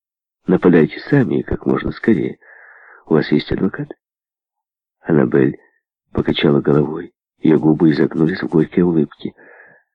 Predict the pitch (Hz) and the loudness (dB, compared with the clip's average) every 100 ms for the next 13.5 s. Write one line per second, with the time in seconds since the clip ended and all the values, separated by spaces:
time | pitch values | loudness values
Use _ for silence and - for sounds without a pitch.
0 | _ _ _ _ _ - - - 90 123 | _ _ _ _ _ -18 -12 0 2 4
1 | 123 123 139 110 90 - 82 73 73 80 | 2 2 0 0 -6 -4 0 2 2 -2
2 | - - - - - - - 85 78 87 | -6 -8 -6 -8 -8 -10 -10 -8 -4 -4
3 | - 82 - 90 104 _ _ _ _ _ | -2 -2 -2 -8 -12 _ _ _ _ _
4 | _ _ _ - 76 80 - 90 90 87 | _ _ _ -6 -2 -2 0 2 2 0
5 | - - - - - - - - - - | -8 -8 -4 -4 -4 -6 -8 -12 -20 -18
6 | - - - - - - - - 85 87 | -18 -16 -18 -16 -14 -6 -6 0 0 0
7 | - 78 80 73 95 101 - - 71 69 | -2 -4 -4 -4 -2 -2 -6 -6 -4 -6
8 | - - - - - 127 139 147 82 - | -12 -14 -14 -16 -2 0 4 4 2 -10
9 | - - - 85 87 85 85 78 76 87 | -20 -18 -8 -4 -4 0 2 2 -2 -6
10 | 90 - 85 - 95 127 143 65 - - | -10 -6 -4 0 2 2 0 -2 -4 -6
11 | 57 - - _ _ _ _ _ _ _ | -4 -4 -10 _ _ _ _ _ _ _
12 | _ _ _ _ _ - 98 92 92 90 | _ _ _ _ _ -6 -2 -2 0 0
13 | 92 - 175 101 - | 0 4 4 4 -2